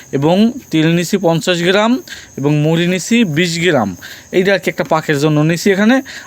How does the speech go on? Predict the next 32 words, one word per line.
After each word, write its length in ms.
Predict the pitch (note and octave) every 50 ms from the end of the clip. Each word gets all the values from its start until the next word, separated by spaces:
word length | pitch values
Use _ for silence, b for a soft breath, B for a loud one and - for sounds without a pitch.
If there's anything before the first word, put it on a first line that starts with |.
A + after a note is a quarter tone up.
| B
আপনি 220 | F3 D#3 - F#3 F#3
এগুলো 180 | E3 E3 E3
বাড়াই 300 | D#3 D#3+ D3 C#3+ D#3 D#3
কমাই 260 | - D3 D3 C#3+ D3
নিতে 200 | D3+ D#3 D3 F#3
পারবেন। 280 | F3 F#3+ F#3 F#3 G#3 G#3+
আপনার 280 | F#3+ - - E3 D#3+ C#3+
যে-, 300 | D3+ E3 D3 C#3+ E3 C#3
যখনকার 760 | C#3 D3 - F3+ F3 F3+ F3+ F3 E3+ - - - F#3 E3+
বাজার 280 | C#3+ C#3+ C#3 C3+ D#3 D3
দর 100 | D#3+ F#3
হিসেবে 300 | F3 F3 E3 - G#3 F#3+
বানাবেন, 260 | F#3+ A3+ B3 G#3+ E3
তখনকার 400 | - E3 D3 D#3 E3 D3+ D3+ D#3+
এই, 240 | D#3+ D#3 D3 C#3+ E3 D#3+
ওই 180 | D3+ D#3 E3 E3+
হিসেবে 380 | E3+ E3 - G3+ G3+ B3+ C#4+ B B B B B B -
বাজার 300 | D3+ D3+ C3+ D#3 E3 D#3
দর 140 | D3 E3+ E3
হিসেবে 360 | E3+ E3 - A#3+ A3+ D4 D4
বাড়াই 300 | A#3 F#3 D#3 D3+ D#3 D3+
কমাই 220 | - D3 C#3+ C#3
নিতে 200 | C#3+ C#3 B2+ C#3+
পারবেন। 360 | C3 C3+ A#2+ G#2+ G#2+ G2+ F#2 F2 B B B B B B B
আমরা 160 | - D#3 E3 D#3+
প্রতিটা 480 | - F3+ F3+ F#3 G#3 G#3 F#3 G#3+ A3
পিসে 380 | G#3+ - G3 F#3 - B3+ C4+ B3
বিশ 220 | F#3 D#3+ E3 -
পঁচিশ 360 | - F3+ E3+ - F3 F3 D#3+
গ্রাম 180 | D#3+ D#3+ D3+ C#3
করে 180 | A#2 C3 B2+ B2
দেবো। 280 | A2+ A#2 G2+ G2+ F#2+